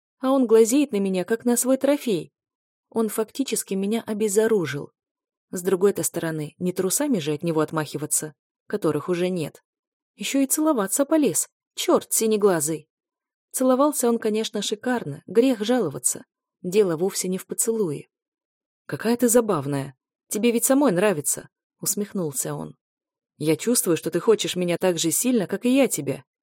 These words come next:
Тянешься ко мне. Твои эмоции слишком яркие, чтобы их не ощущать». «Ты эмпат?» Уставилась я на него на миг, забыв о своем возмущении.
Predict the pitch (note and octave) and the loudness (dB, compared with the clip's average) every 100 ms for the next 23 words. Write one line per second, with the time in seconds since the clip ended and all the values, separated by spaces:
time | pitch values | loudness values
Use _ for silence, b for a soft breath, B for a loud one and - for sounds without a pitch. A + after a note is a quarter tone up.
0 | _ F#3 G#3+ G#3 - - D#3 F3 D#3+ D3 | _ 0 2 2 0 -2 -4 -2 -4 -8
1 | _ _ _ _ _ - D#3+ E3+ F3+ D#3 | _ _ _ _ _ -4 0 2 2 2
2 | F3+ - E3 D3 F#3 F#3+ - F3+ F#3 A#3 | -2 0 0 0 0 -2 -2 -2 0 0
3 | - F#3 F3+ D#3+ E3 F3+ E3+ D#3+ G3 - | -2 -2 -2 -2 -2 -2 -4 -4 -4 -4
4 | D3+ - - _ _ _ _ _ _ _ | -6 -6 -20 _ _ _ _ _ _ _
5 | A3+ A3 G#3 G#3 G3+ C#4+ - _ _ _ | 0 0 0 -2 0 -2 -2 _ _ _
6 | _ _ E3 - A3 E3+ D#3+ - F3 D#3+ | _ _ -4 -2 -2 0 -2 -2 -4 -4
7 | E3 D#3 D#3+ G3+ B3+ F#3+ F#3 A3+ A#3 G#3+ | -6 -6 -2 -2 0 -2 -2 -2 -2 -2
8 | F#3+ G3+ F#3 F#3+ G3+ - D3+ C#3 C#3+ | -2 -2 -4 -4 -6 -6 -8 -8 -12